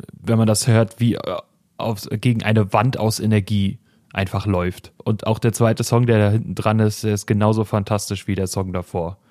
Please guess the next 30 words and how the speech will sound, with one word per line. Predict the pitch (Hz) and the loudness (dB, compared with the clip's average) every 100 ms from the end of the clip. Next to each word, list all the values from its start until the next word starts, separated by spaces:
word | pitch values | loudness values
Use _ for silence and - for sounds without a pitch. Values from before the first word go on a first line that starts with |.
| _ | _
Dann | - 117 | -4 0
kommt | 151 - | 0 2
noch | 127 156 | 2 2
ein | 208 | 2
ruhiger | 175 180 160 | 2 2 0
Song, | - 170 175 - | -2 -2 -2 -4
Am | 123 | -2
I | 123 120 | 0 0
Here? | 120 139 170 160 _ _ _ _ | 0 0 0 -4 _ _ _ _
Toller | - 143 151 | 0 2 2
Gesang | 139 127 135 151 156 - | 2 2 2 0 -4 -8
mit | 104 120 | -8 -2
einer | 131 | -2
gewissen | 117 117 143 120 | 0 0 0 0
Rauheit, | 110 107 151 160 156 156 - | 2 2 4 2 2 -2 -6
viel | - 156 147 | -4 0 2
Emotion | 135 131 - - 131 143 151 | 2 0 -2 0 2 2 0
und | - 117 | -2 -4
einem | 113 113 104 - - _ | 0 -2 -2 -10 -20 _
starken | - - 123 139 151 | -12 -2 0 0 -2
Text. | - 147 - - - _ | -2 -4 -4 -16 -18 _
Aber | - 120 | -2 2
generell | 143 151 139 | 4 4 2
kann | 131 143 | 2 2
man | 127 | 2
sagen, | 110 117 117 | 2 2 2
dass | 110 | -2
die | 113 | -4
Texte | 110 113 - 110 | -4 -6 -2 -2
halt, | 104 101 | -2 -4